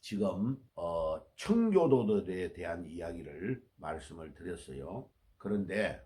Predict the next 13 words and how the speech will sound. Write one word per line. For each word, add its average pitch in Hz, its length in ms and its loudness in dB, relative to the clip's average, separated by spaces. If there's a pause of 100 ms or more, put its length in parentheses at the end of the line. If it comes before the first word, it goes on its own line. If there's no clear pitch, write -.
(140)
이 135 560 8
청교도들이 180 840 4
일어나고 131 920 2
종교 123 580 2
개혁자들이 131 880 -2 (120)
바로 - 500 2
일어나기 143 600 6
직전에 107 1000 -4
누가 156 580 6 (160)
큰 147 420 -6
공헌을 92 500 -2
했느냐 76 300 -10
하면 65 460 -8